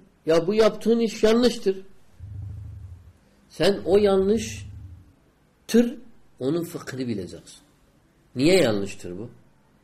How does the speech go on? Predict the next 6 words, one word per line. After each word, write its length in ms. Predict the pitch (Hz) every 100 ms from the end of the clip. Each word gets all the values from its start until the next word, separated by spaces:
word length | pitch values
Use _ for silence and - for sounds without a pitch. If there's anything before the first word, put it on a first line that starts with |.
| _ _ _ _ _ _ _ _ _ -
Yanlış 500 | 110 117 151 214 -
neye 300 | 147 165 214
göre 280 | 180 160 135
yanlıştır? 560 | 120 110 104 - 123 117 -
Kriterler 640 | - 127 127 147 170 185 165
nedir? 300 | 123 139